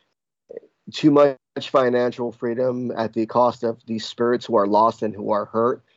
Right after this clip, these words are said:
and need to be crossed over, I, I think there will be repercussions. And I don't necessarily believe in karma. I don't, 'cause I'm Christian and, and I believe in, you know, in, in, in, in faith and, and things happen because that's just a natural occurrence.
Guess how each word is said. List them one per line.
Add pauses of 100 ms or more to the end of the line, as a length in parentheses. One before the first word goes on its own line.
(120)
and
need
to
be
crossed
over, (260)
I,
I
think
there
will
be
repercussions.
And
I
don't
necessarily
believe
in
karma.
I
don't, (300)
'cause
I'm
Christian
and,
and
I
believe
in,
you
know,
in,
in, (240)
in,
in
faith
and,
and (540)
things
happen
because (240)
that's
just
a
natural
occurrence.